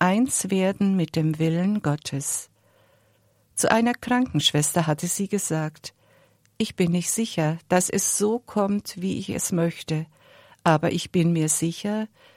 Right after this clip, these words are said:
dass Jesus mich sehr lieb hat und dass es so kommt, wie es gut ist.“ Zurückblickend zählte Petra die letzten drei Jahre ihres Lebens zu den wichtigsten.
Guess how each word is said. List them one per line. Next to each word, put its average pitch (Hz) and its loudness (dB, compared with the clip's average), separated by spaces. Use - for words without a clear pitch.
dass 196 2
Jesus 262 0
mich 175 0
sehr 196 2
lieb 185 -2
hat - -4
und 170 4
dass 165 2
es - 0
so 208 4
kommt, 202 -2
wie 190 -2
es - -2
gut 143 0
ist.“ - -6
Zurückblickend 214 0
zählte 175 0
Petra 202 0
die 202 0
letzten 214 0
drei 226 2
Jahre 185 2
ihres 190 0
Lebens 165 0
zu 214 2
den 214 2
wichtigsten. - -2